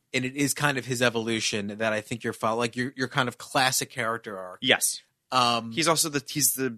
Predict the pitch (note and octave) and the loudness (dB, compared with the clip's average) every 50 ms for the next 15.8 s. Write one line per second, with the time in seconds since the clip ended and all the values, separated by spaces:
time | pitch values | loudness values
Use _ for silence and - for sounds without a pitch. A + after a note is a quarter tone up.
0 | G#2 - B2+ B2 A#2+ A2+ - B2 B2 - - - C3+ B2+ B2+ B2 A#2+ B2 A#2+ A#2+ | -10 -8 -6 -4 -4 -4 -4 -2 0 2 4 4 4 2 2 2 4 6 8 8
1 | A#2 A2+ A2 G2 F#2+ - - A2+ G#2 G#2 G2+ G2 G2 G2 G2 F#2 G#2+ G#2+ G2+ - | 8 6 6 2 -2 -6 -2 0 2 4 6 6 6 4 2 2 -2 -2 -2 -2
2 | A2 A2 G2+ - - - B2+ A#2+ A2 C#3+ D#3+ D#3 D3+ C#3+ C#3 - C#3 B2+ A#2+ A2+ | -2 -2 -2 -2 -4 -4 -4 -4 -2 2 4 6 6 6 6 4 2 2 4 2
3 | - - A2 G#2 G2 F2+ - _ _ _ - A2 G#2+ G#2+ G2+ - A#2 G#2+ F#2+ F2+ | 2 2 2 2 2 0 -6 _ _ _ -10 -6 -6 -6 -6 -4 -6 -6 -6 -8
4 | - - D#3 D3+ D#3 F3+ E3+ D3+ C#3+ - - D#3+ C#3 - - C#3 C3 A#2+ B2+ B2 | -4 -2 2 2 4 6 6 6 4 6 4 4 4 4 4 2 2 2 0 0
5 | A#2 B2 A#2+ A#2 A2+ - - - A2 G#2 G2+ G2+ G2+ - - - G2+ F#2+ F2 F2 | 2 2 2 2 0 0 -2 -2 0 0 0 0 -2 -4 -6 -8 -8 -12 -12 -14
6 | F2+ F2+ F2+ F#2+ - A#2 B2+ B2+ C#3 C#3+ D3 D3+ D3+ D3+ C#3+ C#3 - - C3+ B2 | -14 -16 -16 -14 -4 2 6 8 8 8 8 6 4 2 0 0 -2 -2 -2 -2
7 | A#2 A#2 A2+ A2+ A2+ G#2+ A2 A2 A2 A2+ - - - A2+ G#2 G#2 G#2+ G2 G2+ G2+ | -2 -2 -2 -2 -2 0 2 2 2 2 0 -2 -2 0 0 0 -2 -2 -6 -10
8 | G#2 G#2+ G#2 G2+ F#2+ G2 G2+ G2+ G2 G2+ G#2 C#3+ F#3 F3+ G3+ D#3+ F3+ F3 E3 E3 | -10 -8 -10 -10 -10 -10 -10 -8 -8 -4 -4 -2 -2 -2 -4 -4 -2 -2 -2 -2
9 | D3+ - D#3 D3+ D3 C#3 B2+ - - A2 - - - G#2+ G2 G2 G#2+ A2+ A2+ - | -2 -4 -6 -6 -6 -6 -10 -10 -10 -8 -6 -4 -4 -4 -6 -6 -8 -8 -4 -2
10 | C#3 B2 A#2+ - - - E3 E3 D#3+ D3+ C#3 C#3+ C3+ C3 B2 - C#3 A2 F#2+ G2+ | -2 -2 -2 -4 -4 -2 -2 0 0 0 -2 -2 -4 -4 -6 -4 -6 -6 -4 -6
11 | G#2+ G#2 G2+ A3 C4 - G#2+ A2 - B2 A#2 - D3 C#3+ D3 D#3+ F3 F3 D#3+ D3 | -6 -6 -4 -4 -6 -6 -8 -10 -10 -10 -8 -4 -2 0 2 2 2 2 0 -2
12 | C#3 C#3 C3+ B2+ A#2+ - - _ _ _ _ _ _ _ _ _ _ _ _ _ | -6 -6 -6 -6 -6 -8 -10 _ _ _ _ _ _ _ _ _ _ _ _ _
13 | _ A2 A2+ A2 G#2 - - - A#2 G#2+ G#2+ G#2+ G2+ - A2 G#2+ G#2 G2+ G2+ G2+ | _ -6 -6 -6 -4 -4 -2 -2 -2 -2 -4 -6 -6 -6 -6 -6 -6 -6 -6 -8
14 | G2 F#2+ - - _ - - D#4 D4+ C4+ A3+ F3 E3 D#3 C3+ C#3 C#3 D3 - - | -6 -8 -8 -8 _ -8 -6 -6 -4 -6 -4 -4 -2 0 0 0 -2 -2 -4 -4
15 | C#3 D3+ D#3 C#3 - - G3 G#3 G#3+ G3+ G3 F#3+ F3+ E3 D#3 | 0 2 0 2 6 8 8 10 10 8 6 4 2 2 0